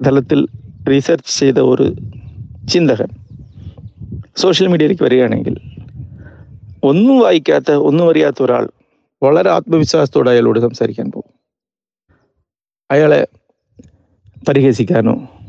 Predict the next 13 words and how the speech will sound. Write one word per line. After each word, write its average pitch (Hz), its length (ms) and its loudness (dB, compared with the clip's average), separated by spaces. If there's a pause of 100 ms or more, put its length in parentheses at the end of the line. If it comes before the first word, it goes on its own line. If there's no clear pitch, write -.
(1160)
അയാൾ 160 200 2
പറയുന്ന 147 340 2
കാര്യങ്ങളെ 139 440 2 (1400)
പരിപൂർണമായി 135 800 2 (1200)
നിരാകരിച്ച് 135 640 0 (180)
നിന്ദിക്കാനോ 131 600 0 (100)
അയാൾക്ക് 123 340 -4
കഴിയും. - 280 -6 (1500)
ഇത് 156 180 -2
ഞാൻ 175 140 2
കണ്ടിട്ടുള്ളതാണ്. 139 640 -2 (1300)
നാൽപത് 170 400 2
കൊല്ലം 165 340 2